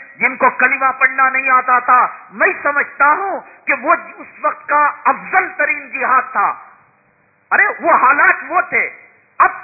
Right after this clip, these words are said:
آج کے زمانے میں کہ جب ویلکم کیا جاتا ہے، اسرائیل جیسے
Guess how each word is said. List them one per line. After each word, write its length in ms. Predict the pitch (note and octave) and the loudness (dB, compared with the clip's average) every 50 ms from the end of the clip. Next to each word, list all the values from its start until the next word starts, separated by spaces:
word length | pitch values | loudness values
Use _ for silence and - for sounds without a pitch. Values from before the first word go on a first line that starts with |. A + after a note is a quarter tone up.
| - - - | -18 -2 2
آج 360 | G#3+ C4 F4 F#4 - - - | 4 6 6 4 2 0 -4
کے 100 | E4+ E4 D4+ | -4 -4 -2
زمانے 380 | - D4 D4 D4+ D4+ D4+ D4+ D4 | -2 -2 0 0 2 2 0 0
میں 200 | D4 D4+ D4 C4+ - - - - - - | 0 0 0 0 -2 -6 -12 -20 -8 -4
کہ 100 | D4+ C#4 | -4 -4
جب 200 | G#3+ - C4+ C4+ G3+ | 0 0 -2 -2 0
ویلکم 420 | G#3 A#3+ B3+ B3 - C4 C4+ C4+ B3 | -2 -2 -2 -4 -6 -10 -10 -10 -12
کیا 260 | - B3+ C4 C4 B3+ B3 | -14 -6 0 0 0 2
جاتا 420 | A#3+ B3 A#3+ A#3+ B3+ B3 A#3+ G#3+ | 2 2 0 0 0 0 0 0
ہے، 180 | A#3 A#3+ A3 - - - - - _ _ _ | 0 -2 -2 -4 -8 -16 -20 -20 _ _ _
اسرائیل 640 | - - - - C#4 C#4 C#4+ C#4+ E4+ F4+ D#4 D4 C4 | -12 -10 -4 0 4 4 4 4 2 0 -4 -6 -6
جیسے 380 | G#3+ C#4 C#4+ C#4 - - C#4+ C4+ | -4 -4 -4 -4 -2 -2 -2 -2